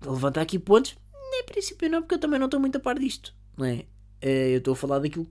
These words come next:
que, que, que, que, que, que. Percebem? Eu estou a falar daquilo que.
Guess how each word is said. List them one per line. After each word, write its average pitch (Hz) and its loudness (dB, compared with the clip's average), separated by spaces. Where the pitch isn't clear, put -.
que, 190 -10
que, 202 -10
que, 190 -2
que, 190 4
que, 165 2
que. 156 4
Percebem? 139 2
Eu 180 -2
estou 196 2
a - 2
falar 233 4
daquilo 277 0
que. 202 6